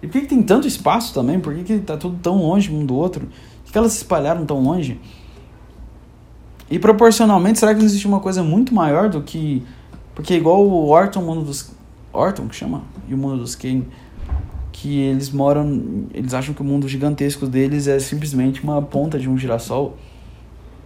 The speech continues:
E se tiver um Orton, o mundo dos Kane na, na vida real, assim, se, se todos os planetas que existem forem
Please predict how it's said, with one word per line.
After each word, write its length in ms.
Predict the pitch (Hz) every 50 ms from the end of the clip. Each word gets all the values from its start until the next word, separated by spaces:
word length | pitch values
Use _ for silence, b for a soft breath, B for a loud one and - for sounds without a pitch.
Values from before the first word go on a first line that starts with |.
| - - - - - - - - - - - - - -
E 100 | 196 220
se 180 | - - 247
tiver 220 | - - 190 180 180
um 160 | 175 170 156
Orton, 280 | 147 156 190 196 196
o 60 | 170 156
mundo 220 | 156 160 160 151
dos 160 | 139 135 131
Kane 240 | - - 147 156 175
na, 260 | 165 143 127 127 127
na 160 | 131 139 139
vida 220 | 131 131 127 123 127
real, 260 | 131 131 123 120 117
assim, 280 | 117 117 - - 113 113
se, 520 | - - 127 131 131 127 127 123 117 117 B B B B B B B B B B - - - - - - -
se 140 | - - -
todos 200 | - 185 202 226
os 100 | 226 202
planetas 460 | - - 180 160 160 165 160 160 -
que 120 | - - 147
existem 480 | 131 131 131 156 170 - - 180 175
forem 720 | 165 - - 151 151 156 156 151 147 139 131 127 113 - -